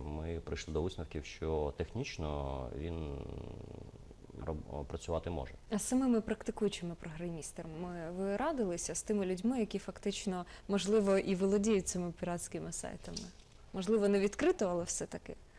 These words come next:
Speaker 1: Ну, так, радилися.
Speaker 2: Радилися, і ви дослухалися їхньої точки зору?
Speaker 1: Е, ну, вони теж підтвердили, що положення цього законопроекту можуть бути реалізовані.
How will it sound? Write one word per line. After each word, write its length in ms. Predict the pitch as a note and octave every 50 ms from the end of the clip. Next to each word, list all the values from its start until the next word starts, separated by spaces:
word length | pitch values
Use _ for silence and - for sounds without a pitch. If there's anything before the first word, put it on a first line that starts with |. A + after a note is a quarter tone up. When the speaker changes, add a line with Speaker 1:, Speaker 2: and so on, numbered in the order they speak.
| - - - -
Speaker 1:
Ну, 60 | - -
так, 140 | A#2 G2+ - -
радилися. 340 | D2+ D2 - C#2 C#2 - - - - - - - - - - - - - - -
Speaker 2:
Радилися, 540 | - G#3 A#3+ B3+ B3+ B3+ A3+ G#3+ G3+ - G#3+
і 60 | G3
ви 280 | F#3+ F#3+ G#3+ B3 C4+ C4
дослухалися 800 | G#3 G#3 G#3+ - - A3+ - - F#3+ E3+ D3 - - - - E3
їхньої 340 | D3+ E3 - - F3 E3 -
точки 280 | - F3 - - - F#3
зору? 180 | F3+ - - - G3 - - - - - - - - - - - - - -
Speaker 1:
Е, 280 | F2 E2 D#2+ E2 D2+ - - - - - - - - - - -
ну, 240 | F2+ G#2 G#2+ A2 G#2+
вони 200 | A#2 C3 C3 C#3
теж 220 | - - F#2 -
підтвердили, 480 | - - - - A2+ G2+ A#2+ G2+ F2+ E2
що 1040 | - - - F2 E2 D#2+ D#2+ D#2 D#2 D#2 D2 D2 C#2+ C#2 C2+ C2 C2 C2+ C2+ C2+ - -
положення 340 | - D#2+ D#2 D2+ D#2 E2 D#2
цього 260 | - - F2 E2 D2+
законопроекту 680 | D2 E2 - - F2 E2 - - - - - - -
можуть 360 | D#2 D#2+ F2 A2 A2 F#2+ D2+ C#2
бути 240 | C#2 F2+ - D2+
реалізовані. 520 | C#2 C#2+ C#2 C2+ B1+ - - - - -